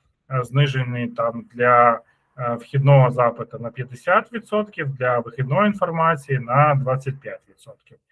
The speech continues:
І також там, е, більше, е, можливостей в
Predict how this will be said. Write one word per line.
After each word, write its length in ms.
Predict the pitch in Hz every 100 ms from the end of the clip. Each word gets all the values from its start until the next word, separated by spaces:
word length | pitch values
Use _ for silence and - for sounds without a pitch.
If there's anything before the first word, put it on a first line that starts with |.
| _ _ -
І 60 | 135
також 340 | 139 196 214
там, 440 | - 151 147 139 - _ -
е, 460 | 127 123 123 117 117 - _ -
більше, 460 | 135 156 143 - 135
е, 340 | 127 120 120 131 143 _ _ 139 123 113 120
можливостей 920 | 135 139 147 156 135 - - 127 120
в 120 | -